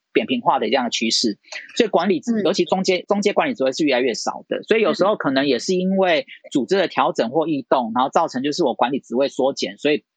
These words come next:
Speaker 1: 变成有这种降职的状况发生。
Speaker 2: 嗯。
Speaker 1: 哦，所以如果说是这种客观的条件或是被动的，或是因-，环境因素所造成的话，我觉得这没有什么好不能说的，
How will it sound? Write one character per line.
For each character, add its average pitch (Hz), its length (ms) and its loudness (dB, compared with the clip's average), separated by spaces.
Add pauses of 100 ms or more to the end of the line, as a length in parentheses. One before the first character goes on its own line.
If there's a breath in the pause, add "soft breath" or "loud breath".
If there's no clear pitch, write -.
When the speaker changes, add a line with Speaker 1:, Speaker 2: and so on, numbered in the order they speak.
(100)
Speaker 1:
变 156 200 2
成 127 120 -2
有 113 120 0
这 170 120 -2
种 131 200 -2
降 175 240 0
职 107 320 -4
的 113 100 0
状 139 160 2
况 117 220 -2
发 98 180 0
生。 - 180 -8 (400 loud breath)
Speaker 2:
嗯。 226 120 0
Speaker 1:
哦， 131 100 2
所 208 100 2
以 214 60 4
如 233 80 2
果 180 120 4
说 214 180 2
是 - 420 -4
这 240 160 2
种 - 240 0
客 202 240 0
观 175 200 0
的 170 100 0
条 127 200 -2
件 160 160 -2
或 160 140 -2
是 156 380 0 (320)
被 170 160 2
动 160 260 -2
的， 127 200 0
或 185 100 0
是 170 80 0
因-， 190 180 -2
环 151 220 0
境 180 140 0
因 165 140 -4
素 156 280 0 (180 loud breath)
所 120 160 0
造 175 180 2
成 123 160 -4
的 120 120 -2
话， 151 120 2
我 113 80 0
觉 147 120 -2
得 165 60 0
这 185 120 0
没 131 120 0
有 147 80 0
什 123 120 -6
么 104 120 -2
好 95 140 -2
不 135 140 -2
能 107 160 -2
说 - 260 -4
的， - 120 -18